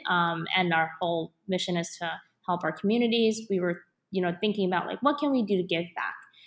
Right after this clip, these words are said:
Um, and, uh, something that we kinda landed on as a team was, well, there's a lot of experts in the community that we have access to, and there's a lot of difficult or complicated topics that I'm sure people would like more clarity on,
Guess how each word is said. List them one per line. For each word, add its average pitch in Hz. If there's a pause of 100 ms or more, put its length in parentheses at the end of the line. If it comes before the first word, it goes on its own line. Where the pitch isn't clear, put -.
(200)
Um, 170
and, 180
uh, 156
something 190
that 180
we 175
kinda 175
landed 175
on 160
as 160
a -
team 170
was, 160 (300)
well, 202
there's 208
a 214
lot 247
of 269 (160)
experts -
in 202
the 185
community 165
that 156
we 170 (120)
have 196 (180)
access -
to, 165 (260)
and 196
there's 185
a 196
lot 247
of 294 (100)
difficult 202
or 175
complicated 185
topics - (240)
that 175
I'm 170
sure 190
people 190
would 175
like 175
more 165
clarity 285
on, 160